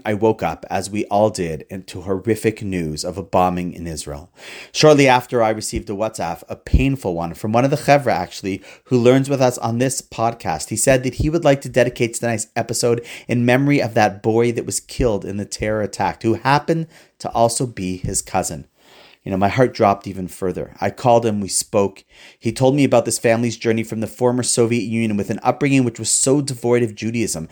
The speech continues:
They came to Canada, eventually, like Abraham, took a journey to Israel and ended up living a Torah lifestyle, settling in Jerusalem. And this child was their eldest boy. I got off the phone, my heart ached for him, for the family, like a brother.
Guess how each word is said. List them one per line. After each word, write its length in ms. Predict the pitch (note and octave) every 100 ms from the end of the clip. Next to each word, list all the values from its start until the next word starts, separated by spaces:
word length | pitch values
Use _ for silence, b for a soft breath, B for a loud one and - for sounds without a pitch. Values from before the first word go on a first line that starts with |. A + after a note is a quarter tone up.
| B B
They 80 | A2
came 240 | - C3+
to 100 | A#2
Canada, 540 | - - C#3 C#3+ C#3+ -
eventually, 460 | A2+ B2+ C3+ C#3 D3
like 240 | C#3 C3
Abraham, 460 | B2+ C3+ A#2+ A2+ A2+
took 180 | C#3 C#3+
a 60 |
journey 480 | C3 - B2 G2+ D#2+ -
to 200 | - A#2+
Israel 420 | G#2+ F#2 E2 - B B -
and 220 | G#2 B2+
ended 260 | B2+ C3+ C3+
up 140 | A#2+
living 300 | A#2 B2 B2+
a 40 | A2
Torah 300 | - A2+ G#2+
lifestyle, 520 | A2+ A#2 - A2+ A2
settling 440 | - B2+ D3 C#3+
in 100 | C3
Jerusalem. 600 | A#2 G#2+ G#2 G2 F#2+ D#2+ - B B
And 140 | G2
this 140 | B2 C#3+
child 420 | - C#3 C3+ C3+
was 220 | B2+ A2
their 180 | A#2 A#2
eldest 440 | A#2 A#2 B2 - G2+
boy. 340 | G2+ F2 F#2 b b b
I 80 | G2
got 200 | F#2+ B2
off 120 | B2+
the 60 | -
phone, 320 | - A2 G#2
my 80 | G2
heart 340 | G2 G#2 - _ G2+
ached 240 | F2+ -
for 180 | - G2
him, 460 | - B2 A2+ G#2
for 160 | - F#2+
the 60 | F#2
family, 540 | - G#2 G2+ G#2 G2
like 260 | - F#2+ F#2+
a 40 |
brother. 480 | - F#2+ F2 C2+